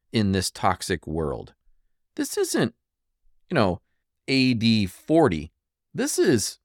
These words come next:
two thousand twenty-three. There's toxins galore. Like I told you in the water episode, there's thirty to eighty thousand known contaminants in just your tap water.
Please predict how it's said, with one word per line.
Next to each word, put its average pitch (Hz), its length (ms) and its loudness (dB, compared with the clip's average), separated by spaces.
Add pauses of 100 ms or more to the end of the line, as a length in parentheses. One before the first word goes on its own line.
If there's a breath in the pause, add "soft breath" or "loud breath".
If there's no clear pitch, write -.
(420)
two 254 160 0
thousand 190 520 0
twenty-three. 185 720 -2 (440)
There's 202 420 4 (500)
toxins 156 600 -4
galore. 123 680 2 (500)
Like 180 180 -2
I 156 60 0
told 165 320 -4
you 147 260 0 (540)
in 131 80 -4
the 120 80 2
water 147 320 2
episode, 87 580 -6
there's 320 320 -4 (440)
thirty 214 500 -2
to 151 200 0
eighty 170 320 -4
thousand 170 760 -2
known 92 260 0
contaminants 87 800 -6 (100)
in 147 160 -4
just 175 460 -6
your 131 100 -4
tap 233 460 -8
water. 92 420 -8